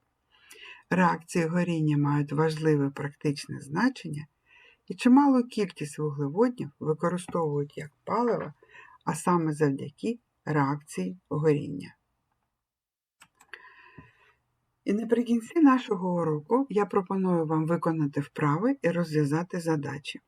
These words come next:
Вам треба обчислити масові частки карбону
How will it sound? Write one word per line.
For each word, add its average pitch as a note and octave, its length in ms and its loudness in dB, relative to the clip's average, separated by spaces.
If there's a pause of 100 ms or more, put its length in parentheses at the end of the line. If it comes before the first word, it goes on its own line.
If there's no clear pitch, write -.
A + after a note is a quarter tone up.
(520)
Вам C#4 200 6
треба B3+ 320 2
обчислити G3 680 -2
масові F3+ 480 0
частки D#3+ 440 -4
карбону D#3+ 760 0